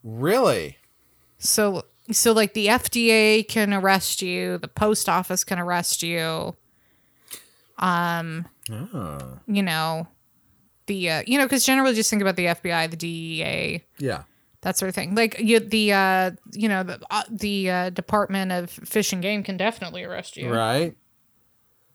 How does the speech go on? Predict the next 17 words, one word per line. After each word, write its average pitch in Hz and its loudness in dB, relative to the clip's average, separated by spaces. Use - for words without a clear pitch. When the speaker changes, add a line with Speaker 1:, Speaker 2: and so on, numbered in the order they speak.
Speaker 1:
Yeah, 202 2
well, 196 2
I 175 4
guess 196 -4
you're 147 0
right. 156 4
I 123 2
guess, 170 2
like, 143 4
they 127 2
probably 165 2
all 135 4
have 135 2
their 123 2
own 120 0
law 113 0
enforcement 117 -4